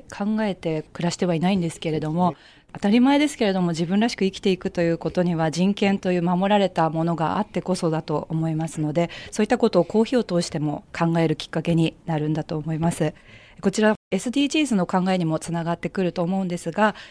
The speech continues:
Speaker 1: エスディージーズ競争パートナーとして登録することになったきっかけを教えてください。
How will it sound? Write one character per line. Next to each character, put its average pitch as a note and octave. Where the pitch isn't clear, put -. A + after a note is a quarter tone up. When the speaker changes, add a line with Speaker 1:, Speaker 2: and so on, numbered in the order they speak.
Speaker 1:
エ E3+
ス G3+
デ C4+
ィ -
ー -
ジ B3+
ー -
ズ F#3+
競 G#3+
争 A3+
パ B3+
ー C#4+
ト C#4+
ナ A#3+
ー -
と F#3+
し -
て E3
登 F3+
録 G#3
す A#3
る A#3+
こ C#4
と D4
に B3
な F#3+
っ -
た D3
き -
っ -
か F3+
け G#3+
を A#3
教 G3
え F#3
て F#3+
く F#3
だ F#3
さ F#3
い。 -